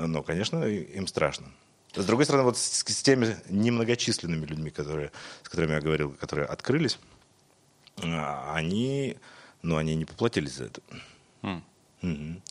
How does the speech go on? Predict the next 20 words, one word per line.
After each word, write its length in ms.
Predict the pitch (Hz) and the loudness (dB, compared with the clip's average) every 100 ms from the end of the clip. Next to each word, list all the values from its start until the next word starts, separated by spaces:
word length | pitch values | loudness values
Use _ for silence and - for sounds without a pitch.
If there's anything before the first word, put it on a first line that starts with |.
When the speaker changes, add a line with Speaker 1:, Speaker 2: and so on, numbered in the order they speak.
| - | -10
Speaker 2:
То 80 | 95 | -8
есть 140 | - - | -8 -8
Speaker 1:
Страх 300 | - 113 113 | 8 8 8
Speaker 2:
как 40 | |
бы 40 | 92 | 4
Speaker 1:
больше, 280 | 104 113 104 | 4 4 0
чем 180 | 85 | 0
реальная 320 | 80 82 78 78 | 2 2 2 2
Speaker 2:
с-, 20 | |
Speaker 1:
опасность. 380 | - 76 - - | 2 0 4 8
Speaker 2:
страх, 240 | 117 - | 6 6
он 100 | 104 | 0
всегда 240 | - 101 | 0 2
есть, 260 | 107 160 - | 4 4 4
а 80 | - | 4
по 120 | 95 | 8
факту 260 | 135 - 90 | 6 6 0
оказывается, 400 | 104 98 - 92 | 0 -2 -4 -4
что 180 | 90 | 0
Speaker 1:
Мгм. 120 | 90 | 0